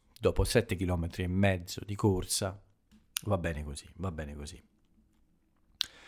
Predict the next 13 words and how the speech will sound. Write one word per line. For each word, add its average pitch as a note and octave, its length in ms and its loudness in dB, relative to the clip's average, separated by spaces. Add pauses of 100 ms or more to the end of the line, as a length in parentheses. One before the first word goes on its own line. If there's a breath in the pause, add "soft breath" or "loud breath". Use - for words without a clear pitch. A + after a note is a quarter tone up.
(140 loud breath)
Due D3+ 200 10
lezioni C#3+ 560 6
al G#2+ 160 0
mattino G#2 500 -2 (600)
ormai G2+ 500 0
sono F#2 400 -4
appuntamenti F2 960 -4 (200)
praticamente F2 640 -4
fissi, E3+ 500 -2 (1080 soft breath)
due A2+ 220 4
persone F2+ 720 -2
che F2 280 -8
conosco, F#2 800 -4